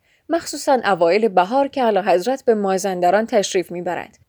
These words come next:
هر روز مأمورین املاک به خانه‌ها سر می‌کشیدند که مبادا آلوده باشد.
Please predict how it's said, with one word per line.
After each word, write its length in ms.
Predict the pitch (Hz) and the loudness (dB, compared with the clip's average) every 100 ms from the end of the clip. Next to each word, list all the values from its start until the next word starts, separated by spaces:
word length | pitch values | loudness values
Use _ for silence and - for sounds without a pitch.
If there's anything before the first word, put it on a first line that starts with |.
| _ _ _ - | _ _ _ -2
هر 160 | 262 | 2
روز 300 | 277 339 294 | 4 4 4
مأمورین 500 | 220 185 180 196 269 | 2 4 2 0 2
املاک 440 | 240 180 185 208 - | 2 4 2 2 0
به 100 | 196 | 0
خانه‌ها 440 | 269 190 180 196 | 0 -2 0 -2
سر 280 | - 220 277 | 2 2 2
می‌کشیدند 680 | 277 - 247 240 233 233 | -2 -6 -8 2 2 2
که 120 | 233 240 | 0 0
مبادا 480 | 202 196 170 160 | 2 6 4 4
آلوده 400 | - 170 151 156 | 4 2 2 -2
باشد. 320 | - - - | -2 -8 -12